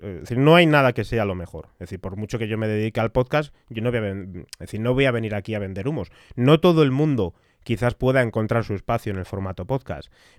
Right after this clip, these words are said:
pero quizás si, eh, con un buen trabajo, al final sí lo acaben encontrando. Eh, eh,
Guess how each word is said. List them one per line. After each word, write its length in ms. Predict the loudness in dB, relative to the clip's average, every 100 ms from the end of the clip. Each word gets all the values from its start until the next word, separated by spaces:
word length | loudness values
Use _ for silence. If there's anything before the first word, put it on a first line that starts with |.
| 0
pero 300 | 2 4 2
quizás 640 | -4 2 2 2 -2 -12 _ _ _
si, 540 | -20 -10 -4 -2 -2 -6
eh, 160 | -10 -8
con 200 | -2 0
un 180 | 2
buen 260 | 2 2 0
trabajo, 560 | -2 -2 -2 -4 -8 -8
al 140 | -10 -6
final 240 | -2 -2
sí 120 | -2
lo 100 | -4
acaben 280 | -4 -8 -10
encontrando. 560 | -10 -10 -6 -6 -6 -10 _ _ -10
Eh, 160 | -10 -10 -12
eh, 340 | -10 -8 -10